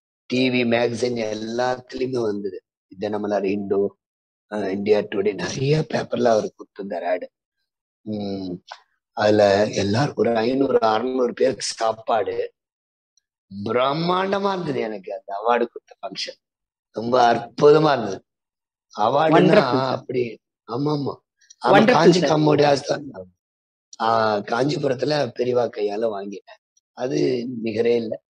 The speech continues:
Speaker 1: Great. ஆப்பிரிக்கால வாங்கினது,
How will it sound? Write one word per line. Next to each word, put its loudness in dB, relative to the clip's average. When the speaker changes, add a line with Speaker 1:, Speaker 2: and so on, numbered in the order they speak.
Speaker 1:
Great. -12
ஆப்பிரிக்கால 2
வாங்கினது, -2